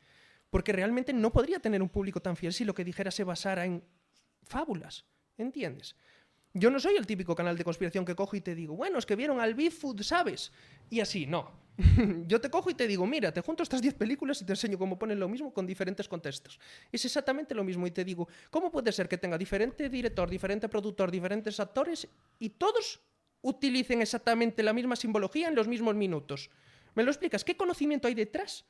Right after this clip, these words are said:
¿Mm? Y entonces fue cuando yo salí con lo del primado negativo.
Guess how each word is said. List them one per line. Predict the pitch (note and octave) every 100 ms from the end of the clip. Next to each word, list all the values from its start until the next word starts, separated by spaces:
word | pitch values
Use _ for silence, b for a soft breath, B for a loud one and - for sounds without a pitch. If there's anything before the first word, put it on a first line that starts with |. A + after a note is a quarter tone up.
| _ _ _ -
¿Mm? | D#4+ - _ _ _ _
Y | A#3+
entonces | B3 E3 G#3
fue | C4+
cuando | C4 G#3 D3
yo | D3 C#3+ - - -
salí | E3+ D3
con | D3 D3
lo | C#3
del | C3+
primado | C#3+ C#3 C#3
negativo. | C3+ C3 B2+ - -